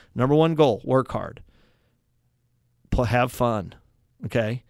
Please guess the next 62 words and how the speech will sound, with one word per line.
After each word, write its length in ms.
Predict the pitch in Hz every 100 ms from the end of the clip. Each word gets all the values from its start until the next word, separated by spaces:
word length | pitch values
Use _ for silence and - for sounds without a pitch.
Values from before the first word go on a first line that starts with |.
| _ _ -
If 200 | 131 -
your 100 | 131
goal 300 | 107 127 139
is 100 | 147
to 80 | 143
be 120 | 139
a 60 | 143
part 220 | 151 151
of 60 | 147
the 60 |
team, 380 | - 160 156 151
then 160 | - 160
let's 220 | 160 156
make 220 | 156 156
the 100 | -
team. 340 | - 101 - - _ _
And 120 | - 127
then 140 | 139
let's 180 | 151 -
find 300 | 151 147 151
a 40 |
way 160 | 151 151
to 80 | 143
play. 440 | - 147 123 90
And 100 | 117
then 140 | 127 131
let's 160 | 131
find 300 | - 139 139
a 40 | 139
way 140 | 143
to 60 | 131
get 160 | 139
in 40 | 160
the 80 |
starting 320 | 127 143 135 131
lineup. 320 | 135 120 -
And 160 | 127 143
then 220 | 208 254
let's 180 | 214 208
find 260 | - 202 202
a 40 |
way 100 | 202
to 60 | 202
stay 220 | - 202
in 80 | 202
the 60 |
starting 320 | 160 110 95 92
lineup. 320 | 82 62 - _ _ _ _ _ _ _ _ _ _ _ _ _ _ - _ _ _ _ _ _ _
Those 260 | - 131 156
are 80 | 175
the, 140 | 180
that's 320 | 170 127 139
the 100 | -
natural 320 | 151 165 165 170
progression 540 | 160 139 185 - 131
for 220 | 135 127
you 120 | 139
if 140 | 143 -
you 100 | 120
really 320 | 110 127 147
wanna 220 | 139 147
play. 500 | 127 135 175 143 139